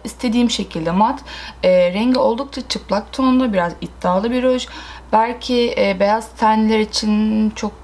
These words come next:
iyi olmayabilir. Yani biraz sizi soluk ve ölü gösterebilir.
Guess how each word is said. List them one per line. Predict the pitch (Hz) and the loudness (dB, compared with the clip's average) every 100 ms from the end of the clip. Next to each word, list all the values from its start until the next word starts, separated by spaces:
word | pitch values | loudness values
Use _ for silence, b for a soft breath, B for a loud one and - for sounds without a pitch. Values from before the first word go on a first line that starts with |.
| - | -14
iyi | 185 185 | -8 -4
olmayabilir. | 196 190 185 196 190 170 | -2 0 0 0 0 -2
Yani | 170 170 175 | 0 0 0
biraz | 180 180 | 0 -2
sizi | 175 180 170 175 | -4 -10 -8 -8
soluk | 170 180 180 - | -6 -6 -6 -2
ve | 175 - | -2 0
ölü | 175 | -2
gösterebilir. | 170 165 - 160 156 156 190 | -2 -4 -6 -6 -6 -2 -2